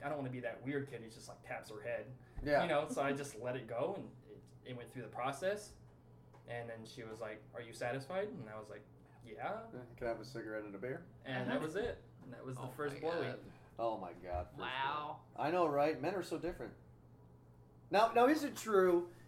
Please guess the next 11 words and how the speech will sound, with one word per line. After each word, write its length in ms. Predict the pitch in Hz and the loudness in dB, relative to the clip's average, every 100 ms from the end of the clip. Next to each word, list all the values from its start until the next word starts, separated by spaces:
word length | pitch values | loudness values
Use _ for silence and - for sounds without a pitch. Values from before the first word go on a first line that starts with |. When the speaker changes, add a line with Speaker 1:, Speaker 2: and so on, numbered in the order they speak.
| - | -2
Speaker 2:
that 220 | 123 123 | 2 2
you 100 | 160 | 4
ladies 460 | 156 160 151 143 135 | 6 6 6 2 0
need 140 | 139 | 0
to 60 | 131 | 0
be 160 | 135 123 | 0 0
romanced? 800 | 113 113 101 101 101 107 - - - - - - | 0 0 -2 -2 -2 -4 -10 -18 -20 -20 -20 0
Or 360 | 147 175 185 185 | 8 12 12 8
is 200 | 175 160 | 4 4
it 120 | 165 | 0
sometimes 1080 | - 190 196 196 190 175 170 170 165 - | 0 4 4 4 4 8 8 8 4 -2